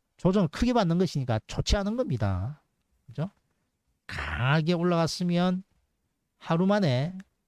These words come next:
이 몇, 그죠? 일, 이 개월 만에 조정받은, 간에 받은 이 부분을 이렇게 강하게 뚫었으면 조정을 가볍게 받아야 되는데 너무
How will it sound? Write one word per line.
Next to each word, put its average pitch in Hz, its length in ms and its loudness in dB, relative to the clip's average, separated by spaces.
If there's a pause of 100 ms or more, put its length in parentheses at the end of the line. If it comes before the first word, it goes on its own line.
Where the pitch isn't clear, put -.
(460)
이 202 520 2 (160)
몇, 190 220 2 (600)
그죠? 196 340 2 (760)
일, 214 180 2
이 196 80 4
개월 185 220 4
만에 170 420 2 (180)
조정받은, 175 680 2 (320)
간에 170 220 2
받은 151 600 0
이 190 120 0
부분을 196 340 0 (180)
이렇게 262 240 0
강하게 170 320 2
뚫었으면 139 560 -2
조정을 202 340 -2
가볍게 180 360 -4
받아야 160 260 2
되는데 120 480 -2 (440)
너무 117 520 2